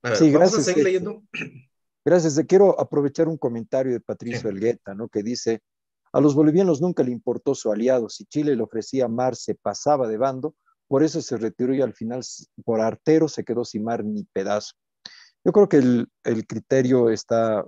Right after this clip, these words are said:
Speaker 2: ah, muy malintencionado. Porque
Speaker 1: Sí.
Speaker 2: en realidad,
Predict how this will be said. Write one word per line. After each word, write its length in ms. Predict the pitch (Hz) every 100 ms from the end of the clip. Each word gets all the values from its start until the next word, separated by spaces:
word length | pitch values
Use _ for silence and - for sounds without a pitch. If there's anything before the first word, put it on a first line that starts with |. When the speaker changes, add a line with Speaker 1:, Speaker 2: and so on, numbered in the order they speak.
| _ _ -
Speaker 2:
ah, 340 | 104 98 98 98
muy 180 | 127 165
malintencionado. 1040 | 127 104 101 - 92 92 95 95 95 92 _ _ _ _ _ _ _
Porque 240 | 135 - 135
Speaker 1:
Sí. 0 |
Speaker 2:
en 80 |
realidad, 440 | 131 139 139 156